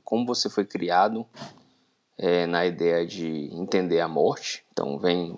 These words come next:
muito antes da faculdade. Das suas experiências primárias, de se é que você teve algum, algum ente querido ou próximo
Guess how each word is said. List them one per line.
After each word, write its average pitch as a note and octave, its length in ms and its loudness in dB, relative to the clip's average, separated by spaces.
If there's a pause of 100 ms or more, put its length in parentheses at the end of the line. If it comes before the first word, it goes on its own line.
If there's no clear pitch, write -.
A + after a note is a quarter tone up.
muito A2+ 360 4
antes A2 220 2
da G2+ 100 2
faculdade. F2+ 680 -2 (1000)
Das A#2 160 8
suas F3 200 10
experiências A2+ 960 2 (180)
primárias, F#2+ 720 2
de F#2+ 140 -8 (420)
se - 240 -2
é E2+ 140 4
que - 80 -12
você E2 260 -6
teve F2+ 280 -2
algum, G#2+ 500 -2
algum F2+ 420 -2
ente G2+ 220 -8
querido F#2 560 -2
ou E2+ 220 2
próximo E2+ 680 0